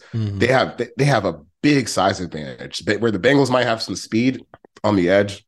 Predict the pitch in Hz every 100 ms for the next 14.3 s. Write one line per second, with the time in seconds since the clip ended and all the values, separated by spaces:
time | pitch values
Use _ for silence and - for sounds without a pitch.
0 | _ - - 123 - 113 101 92 87 82
1 | - _ _ _ _ _ _ _ - -
2 | 139 127 120 117 120 113 98 87 120 107
3 | 104 107 104 113 107 107 - - - -
4 | 107 151 139 101 76 92 - 95 95 85
5 | - 85 90 85 78 - 87 123 117 -
6 | 90 85 87 - - 92 95 85 80 87
7 | 82 82 90 90 90 85 85 82 - -
8 | - - - 95 113 110 101 95 90 80
9 | 76 - _ - 123 117 98 98 87 80
10 | - _ - 123 123 120 92 104 80 80
11 | 117 139 - 127 143 110 87 78 _ -
12 | 131 113 82 104 92 - 101 110 175 151
13 | 131 151 - 131 131 113 - 120 127 131
14 | 120 98